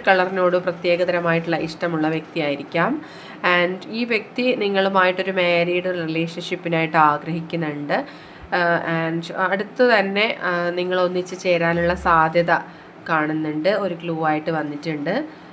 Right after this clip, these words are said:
togetherness. And, ഉം, ഈ വ്യക്തി സോഷ്യൽ മീഡിയയിലൂടെ, ആ, റിലേഷൻഷിപ്പിലായിട്ടുള്ള, ഈ വ്യക്തിയുമായിട്ട് റിലേഷൻഷിപ്പിലായ വ്യക്തികളായിരിക്കാം നിങ്ങൾ. And, ആ, അതുപോലെ തന്നെ, ആ,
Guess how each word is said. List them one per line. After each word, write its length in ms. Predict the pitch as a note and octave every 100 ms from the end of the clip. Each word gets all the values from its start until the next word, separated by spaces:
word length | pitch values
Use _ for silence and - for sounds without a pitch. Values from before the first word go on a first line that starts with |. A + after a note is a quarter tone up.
| - -
togetherness. 800 | F#3 E3+ E3 D#3+ D3 D3 F#3 C#4 - E3+ D#3 D3+
And, 160 | D#3 - - - - - - - - - - -
ഉം, 220 | F3+ F3+ -
ഈ 120 | A#3+
വ്യക്തി 520 | A#3+ A3+ - C4+ D4+ -
സോഷ്യൽ 460 | G#3 G3+ G3 A3 G#3+
മീഡിയയിലൂടെ, 720 | G3 F#3 F#3 F3 F3+ G3+ - - E3
ആ, 260 | D#3+ E3
റിലേഷൻഷിപ്പിലായിട്ടുള്ള, 1200 | E3 E3 E3 E3+ E3 E3 E3+ E3 D#3 D3+ D#3+ D#3 -
ഈ 40 |
വ്യക്തിയുമായിട്ട് 560 | E3 D#3+ E3 E3 D3+ D#3
റിലേഷൻഷിപ്പിലായ 760 | D#3+ D#3+ D#3+ - - D#3+ D3 D3+
വ്യക്തികളായിരിക്കാം 840 | D3+ - D#3+ C#3+ C#3+ - D#3+ D#3
നിങ്ങൾ. 360 | C#3+ C#3+ D#3 C#4 - - - - F3+ E3
And, 400 | D#3+ D#3 D#3 E3
ആ, 600 | - F3+ E3+ E3 - E3+
അതുപോലെ 420 | E3+ G3 G3 G3+ G3+
തന്നെ, 320 | G3 G#3+ C4+ - E3
ആ, 200 | E3 E3